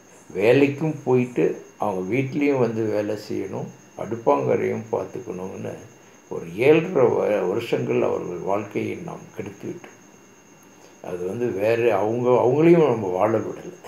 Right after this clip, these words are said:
அதான் வந்து ஒரு நிதர்சனமான உண்மை. இந்த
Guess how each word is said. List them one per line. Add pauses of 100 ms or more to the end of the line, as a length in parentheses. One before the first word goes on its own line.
(380)
அதான்
வந்து (120)
ஒரு (100)
நிதர்சனமான (140)
உண்மை. (540)
இந்த